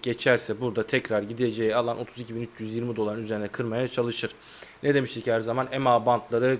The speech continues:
grafiklerin üzerindeyse ema bantları hedef olur. Yani otuz bir bin sekiz yüz doksan sekiz, e, otuz iki bin altı yüz,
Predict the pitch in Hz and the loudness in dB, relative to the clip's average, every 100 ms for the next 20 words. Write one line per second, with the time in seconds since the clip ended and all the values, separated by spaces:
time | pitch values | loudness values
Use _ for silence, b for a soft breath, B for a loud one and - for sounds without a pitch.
0 | 131 120 - 120 117 117 120 113 110 - | 2 0 0 -2 -4 0 0 0 -2 -2
1 | 123 113 101 101 123 120 117 - 101 98 | 2 2 2 -2 0 0 0 -4 -6 0
2 | 120 120 110 127 B B B B B - | 4 4 4 -2 B B B B B -6
3 | 120 147 135 139 131 127 117 - - - | -4 -2 0 0 2 0 -2 -10 -20 -16
4 | - 117 - 117 117 110 120 110 - 101 | -8 -6 -4 0 0 0 0 -2 -2 -4
5 | - 113 113 - - 107 107 107 107 107 | -4 -4 -6 -8 -6 -2 0 0 0 -4
6 | - 123 - 123 123 123 113 113 - 107 | -4 -6 -8 -6 -4 -2 0 0 -2 -4
7 | 110 107 | -4 -6